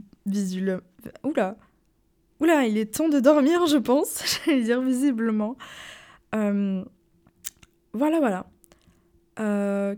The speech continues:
qu'est-ce que j'ai à dire ? J'ai l'impression que ça fait vraiment pas longtemps que je tourne, mais le problème, c'est que j'ai pas vraiment grand-chose à, à dire. Mais le sujet principal, c'était vraiment le fait de,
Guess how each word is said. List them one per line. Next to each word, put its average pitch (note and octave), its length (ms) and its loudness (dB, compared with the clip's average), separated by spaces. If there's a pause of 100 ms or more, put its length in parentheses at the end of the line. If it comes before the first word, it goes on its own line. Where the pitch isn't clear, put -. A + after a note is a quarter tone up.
(100)
qu'est-ce B3 320 -4
que A#3 1400 -2
j'ai A#3 120 -8
à A#3 60 -8
dire ? - 180 -12
J'ai A#3 60 -8
l'impression - 280 -10
que - 60 -20
ça G#3+ 100 -12
fait G#3+ 120 -8
vraiment B3 300 -6
pas C#4 180 -6
longtemps C4 280 -6
que B3 80 -6
je B3+ 60 -8
tourne, B3+ 260 -8
mais G#3+ 100 -6
le G3+ 120 -8
problème, - 280 -12
c'est - 140 -18
que F3+ 100 -10
j'ai F#3+ 180 -12
pas D4 360 -6
vraiment C4 460 -4
grand-chose A3 500 -8
à, G3+ 220 -4
à A#3+ 180 -4
dire. G#3+ 300 -4 (720)
Mais A3 80 0
le A3 120 -2
sujet A#3 320 -4
principal, C4 520 -8
c'était A3+ 260 -6
vraiment A#3+ 300 -2
le D4 120 -2
fait C#4+ 220 -6
de, A3 360 -4